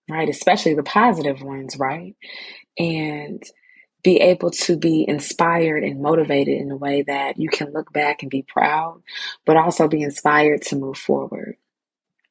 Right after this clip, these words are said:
And, you know, I don't want this to all be about career, right? Because it's not. I feel like it's so much deeper for me. And it's not that my identity is wrapped up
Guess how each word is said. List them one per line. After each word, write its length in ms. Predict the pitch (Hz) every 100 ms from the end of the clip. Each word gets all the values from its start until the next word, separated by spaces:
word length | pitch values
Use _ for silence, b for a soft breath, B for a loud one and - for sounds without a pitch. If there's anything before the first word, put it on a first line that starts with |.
| _ _ _ _ _ _ _ B B B B -
And, 100 | 170
you 60 |
know, 80 | 156
I 100 | 156
don't 220 | 175 214
want 160 | 196 196
this 140 | 190 -
to 100 | -
all 240 | 165 160
be 480 | - 165 156 151 147 B B -
about 340 | 151 156 160
career, 680 | - 151 156 151 143 135 -
right? 480 | - 139 135 139 - _ B B -
Because 360 | 160 - 160
it's 220 | 147 143
not. 220 | 139 131 123
I 60 | 127
feel 140 | 151
like 200 | 143 139
it's 140 | 135
so 140 | - 151
much 180 | 135 135
deeper 540 | 143 131 135 - 98 _ _ _ _
for 180 | - 151
me. 380 | 143 135 131 139 B B B -
And 140 | 147
it's 140 | 143
not 280 | 170 151 156
that 200 | 147 139
my 100 | 143
identity 640 | 131 139 139 143 143 139 143
is 260 | 135 147 -
wrapped 440 | - 135 131 - -
up 240 | 131 139